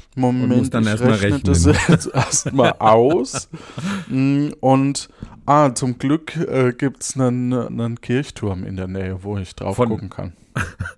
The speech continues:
Speaker 2: von welcher Marke? Weißt du das
Speaker 1: Oh,
Speaker 2: noch?
Speaker 1: das weiß ich nicht mehr, aber ich hab
Speaker 2: Weil,
Speaker 1: die noch.
Speaker 2: weil,
Speaker 1: Mm,
Speaker 2: ja, also ich
Speaker 1: warte,
Speaker 2: fand das
Speaker 1: ich
Speaker 2: auch
Speaker 1: kann,
Speaker 2: total cool.
Speaker 1: ich bin so,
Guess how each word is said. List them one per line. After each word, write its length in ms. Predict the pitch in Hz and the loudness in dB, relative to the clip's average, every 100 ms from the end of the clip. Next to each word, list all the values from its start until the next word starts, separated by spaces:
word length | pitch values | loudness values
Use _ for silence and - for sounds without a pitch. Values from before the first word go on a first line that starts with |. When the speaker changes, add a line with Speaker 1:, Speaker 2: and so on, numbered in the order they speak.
| - | -16
Speaker 2:
von 280 | - 151 110 | -4 0 2
welcher 280 | 127 123 | 2 2
Marke? 480 | 85 65 82 - 151 - _ _ _ _ _ | 0 -2 -6 -8 -10 -12 _ _ _ _ _
Weißt 180 | - - | -8 -6
du 60 | |
das 100 | 131 | -6
Speaker 1:
Oh, 40 | 107 | -4
Speaker 2:
noch? 60 | |
Speaker 1:
das 160 | 87 - | -6 -6
weiß 220 | 90 95 | -8 -10
ich 120 | - 104 | -12 -12
nicht 180 | 92 | -10
mehr, 220 | 101 104 - | -10 -8 -4
aber 100 | 117 | -4
ich 140 | 110 | -4
hab 120 | - 110 | -6 -2
Speaker 2:
Weil, 140 | 113 | 0
Speaker 1:
die 60 | 107 | 0
noch. 300 | 110 - _ - - _ - - - _ - | -4 -6 _ -20 -20 _ -20 -20 -20 _ -8
Speaker 2:
weil, 120 | 113 | -4
Speaker 1:
Mm, 40 | |
Speaker 2:
ja, 300 | 87 113 165 101 | -2 -2 -4 -2
also 160 | 110 | -2
ich 100 | 90 | -2
Speaker 1:
warte, 60 | 156 | -2
Speaker 2:
fand 180 | 139 92 | -2 -4
das 80 | 92 | -4
Speaker 1:
ich 60 | |
Speaker 2:
auch 120 | 92 | -4
Speaker 1:
kann, 240 | - 123 151 | -2 -4 -2
Speaker 2:
total 400 | 92 85 82 82 - | -2 0 -2 -4 -4
cool. 220 | 76 78 85 | -6 -6 -8
Speaker 1:
ich 180 | - | -8
bin 240 | 131 127 135 | -6 -6 -6
so, 380 | 127 135 123 | -8 -4 -4